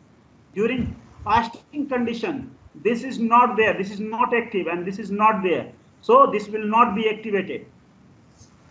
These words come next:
This will not be inhibited. And that is how during fasting condition, because of influence of glucagon and because malonyl coenzyme is not there,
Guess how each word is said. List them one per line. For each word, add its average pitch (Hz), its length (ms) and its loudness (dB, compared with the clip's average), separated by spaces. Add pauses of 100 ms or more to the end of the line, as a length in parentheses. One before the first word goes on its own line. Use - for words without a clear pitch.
(100)
This 196 220 -8
will 233 120 -6
not 220 360 2
be 233 220 -6
inhibited. 202 680 -4 (220)
And 165 140 -4
that 196 180 4
is 202 100 0
how 208 400 4
during 196 300 -4 (140)
fasting 220 420 0
condition, 185 560 -6 (220)
because 196 260 -2
of 190 100 -10
influence 185 460 -10
of 175 220 -6
glucagon 226 720 0 (340)
and 185 280 2 (520)
because 220 380 2
malonyl 214 580 0
coenzyme 185 520 -4 (120)
is 165 240 -2
not 165 440 4
there, 202 340 -4